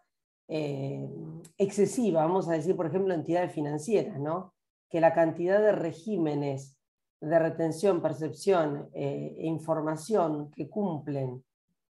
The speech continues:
eh, y muchas veces, tanto a nivel nacional como a nivel provincial, sin el debido sustento legislativo. Siempre son resoluciones de, de rentas, de, eh,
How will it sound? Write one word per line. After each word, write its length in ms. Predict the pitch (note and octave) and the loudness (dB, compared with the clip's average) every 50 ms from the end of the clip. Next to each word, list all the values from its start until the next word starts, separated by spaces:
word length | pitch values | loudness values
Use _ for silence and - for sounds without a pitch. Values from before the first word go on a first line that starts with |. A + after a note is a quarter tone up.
| _ _ | _ _
eh, 260 | - D3 D3+ D#3 - - | -4 -4 -4 -2 -2 -2
y 40 | E3+ | -2
muchas 360 | F#3+ G#3+ A3+ A3 A#3 G#3+ G3 | -2 -2 -2 4 4 4 6
veces, 540 | G#3 A3+ A#3 A3+ - A#3+ A3+ A3 A3 - - _ _ | 6 4 2 2 0 -2 -2 -2 -4 -10 -16 _ _
tanto 360 | _ F3 E3+ E3+ E3+ D#3+ F3 E3 | _ 6 6 6 6 4 4 4
a 80 | D#3+ | 4
nivel 540 | D#3+ D#3+ D#3+ F3 F3+ F3 E3 D3+ D#3 - - | 4 4 2 2 2 2 2 0 -2 -4 -4
nacional 560 | D3+ D3+ C#3 - D#3+ D#3 E3 F3+ G3+ G#3 G3 G3+ | -4 -4 -4 -4 -2 -2 2 2 2 2 0 0
como 220 | F#3+ D#3 D3+ D3+ | 0 0 0 0
a 40 | D3 | 0
nivel 560 | D3 D3 D3+ E3 E3+ E3 D#3+ D#3 C#3 - - _ _ _ _ _ | 0 0 0 0 0 0 0 -2 -4 -6 -12 _ _ _ _ _
provincial, 880 | - D#3+ D#3 D#3 D#3 D#3+ D#3 D#3 - - G3+ G3+ G#3+ A3 A3 A3 - - - | -4 -2 0 0 2 0 0 0 2 6 8 8 8 8 6 0 -6 -10 -14
sin 260 | - - G3 G3 G3 | -6 -2 0 2 2
el 160 | F#3 E3+ D#3+ | 4 2 2
debido 380 | D#3 D#3 D#3+ E3+ F3+ F#3 F3 C#3 | 2 2 2 2 2 0 0 -2
sustento 640 | - D3+ C3+ - - F3 E3+ E3+ E3+ E3 D3+ D3 D#3 | -4 -8 -8 -4 -2 -2 -2 -2 0 0 0 0 0
legislativo. 840 | D#3 C#3+ C#3 - - D3 C3 D3 D3+ D3+ - C4 A#3 F3 D3 C#3+ | -2 -6 -6 -6 -6 -4 0 0 -2 -2 -2 -2 -2 0 -2 -2
Siempre 300 | C3+ - F#3 E3 D#3+ D#3+ | -4 -4 -6 -4 -4 -4
son 180 | C#3 E3 D#3+ D#3 | -4 -4 -4 -4
resoluciones 960 | D#3+ D3 D3+ D3+ C#3+ C#3 C#3+ C#3+ C#3+ - F3+ F3 E3 D#3+ D3 C#3 C3 C#3 - _ _ _ _ _ _ _ _ _ | -4 -6 -6 -6 -6 -6 -6 -6 -4 -2 0 0 2 0 -2 -4 -4 -8 -12 _ _ _ _ _ _ _ _ _
de, 340 | - D#3+ D3+ C#3+ C#3+ D3+ - | -4 -4 -2 -2 -2 -4 -4
de 120 | - D#3 D3+ | -2 -2 -2
rentas, 560 | D3 D#3+ F3 F#3 F#3 F#3 F3 F3+ - D3+ C#3 | 0 2 2 2 2 2 0 0 -2 -2 -2
de, 280 | C3+ C#3+ C#3 C#3 C3+ C3+ - _ _ _ _ _ _ - | -2 -4 -4 -6 -8 -12 -16 _ _ _ _ _ _ -6
eh, 360 | D#3+ D#3+ D#3 D3+ D3 C#3+ C#3+ | -2 -2 0 0 0 -2 -2